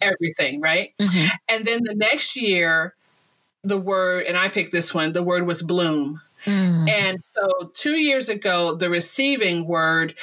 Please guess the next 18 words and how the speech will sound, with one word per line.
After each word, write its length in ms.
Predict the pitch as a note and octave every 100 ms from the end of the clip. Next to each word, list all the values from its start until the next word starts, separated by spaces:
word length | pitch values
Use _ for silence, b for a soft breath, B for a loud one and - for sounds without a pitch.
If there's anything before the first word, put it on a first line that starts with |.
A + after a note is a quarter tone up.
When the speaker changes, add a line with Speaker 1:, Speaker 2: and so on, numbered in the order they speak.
| B -
Speaker 1:
was 260 | F#3 F#3+
the 100 | F#3
word 560 | F3+ F3+ F3+ F#3 F3+ E3+
when 300 | F3 E3 D#3+
I, 520 | - - E3 E3 D#3 - B B B _
again, 460 | F#3+ F3+ G3+ F3+ F3 -
I 200 | F3+ F#3+
believe 240 | G3+ F#3
it 140 | D3+ -
opened 300 | F#3 C4 B3
my 140 | A3+
heart. 580 | G#3+ A3+ G#3+ G#3 G#3+ G3+ -
I 100 | F3
went 260 | F3+ D#3 -
to 440 | G3+ F#3 F3 E3 B B -
a 140 | - F3
Christian, 840 | - G#3 - G#3+ G3 F#3+ F#3+ F#3 -
um, 560 | F3+ E3+ D#3+ D3+ E3